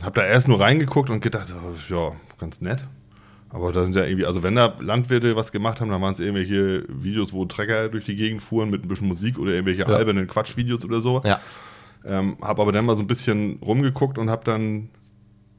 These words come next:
Speaker 1: amerikanische Farmer gefunden auf dieser Plattform, die da dann ja so Erklärvideos gemacht haben
Speaker 2: Ja.
Speaker 1: oder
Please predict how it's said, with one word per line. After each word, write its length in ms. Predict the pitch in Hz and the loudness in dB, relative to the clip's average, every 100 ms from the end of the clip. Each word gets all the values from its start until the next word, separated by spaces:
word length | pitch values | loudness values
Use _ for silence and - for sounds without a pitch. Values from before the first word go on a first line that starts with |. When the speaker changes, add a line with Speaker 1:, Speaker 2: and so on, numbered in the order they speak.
| _ | _
Speaker 1:
amerikanische 840 | - 110 107 95 - 117 143 135 139 | 0 2 2 0 0 2 2 0 -2
Farmer 380 | - 127 131 | 2 2 4
gefunden 600 | 127 123 135 135 131 127 | 0 0 0 0 -2 -2
auf 160 | 82 120 | -2 -2
dieser 220 | 123 120 | 2 0
Plattform, 440 | - 123 120 120 104 | 2 -2 0 -2 0
die 100 | 104 | 0
da 160 | 101 | 0
dann 280 | 107 107 107 - | 2 -2 -4 -8
ja 160 | 98 95 | -2 0
so 160 | 101 | 0
Erklärvideos 640 | - - 123 104 98 95 - | -2 0 2 2 2 0 -2
gemacht 320 | 170 82 - | -4 -4 -4
haben 120 | 82 | 0
Speaker 2:
Ja. 120 | 87 127 | 4 4
Speaker 1:
oder 160 | 85 | 2